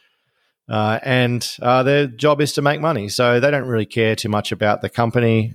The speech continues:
Uh, they don't really care too much about, you know, in most circumstances, it's just more about ways to make money.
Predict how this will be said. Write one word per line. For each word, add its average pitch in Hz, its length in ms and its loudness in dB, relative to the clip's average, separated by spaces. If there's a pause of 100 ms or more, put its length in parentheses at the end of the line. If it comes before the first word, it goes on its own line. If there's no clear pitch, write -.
Uh, 95 500 -4
they 107 80 0
don't 101 100 -2
really 95 120 -2
care 110 160 0
too - 120 -2
much 104 200 -2
about, 101 220 0 (320)
you 95 120 -6
know, 92 220 -4 (100)
in 101 140 -4
most 101 220 2
circumstances, 107 760 0
it's - 220 -6
just - 180 -6
more 101 200 2
about 101 300 0
ways 107 320 -2
to - 80 -10
make 107 180 -2
money. 117 280 0